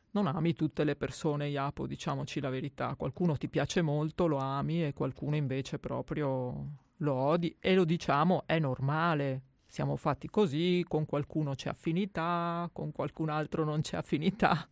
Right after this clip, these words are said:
<laughs> Ecco, con quello con cui non hai affinità non te ne frega niente, anche se crepa dopo tre <laughs> giorni o lo vedi per la strada. Ecco, lo puoi lasciare lì dov'è.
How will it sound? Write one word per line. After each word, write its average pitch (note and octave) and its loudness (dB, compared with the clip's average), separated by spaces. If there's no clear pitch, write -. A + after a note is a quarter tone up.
<laughs> - -10
Ecco, D#3+ 4
con G3 6
quello G3 6
con F#3+ 2
cui A3+ 4
non F3+ 6
hai F3+ 8
affinità F3+ 4
non E3+ 4
te E3 0
ne D#3 0
frega E3+ 4
niente, D#3+ 2
anche D3+ 0
se - -6
crepa D#3 0
dopo D3 0
tre F3 6
<laughs> - -
giorni F#3+ 8
o G3+ 8
lo F#3 12
vedi D#4+ 8
per - 6
la G3+ 6
strada. E3 4
Ecco, D3 2
lo F3+ 4
puoi G#3 6
lasciare F3+ 6
lì D#3 4
dov'è. D3 0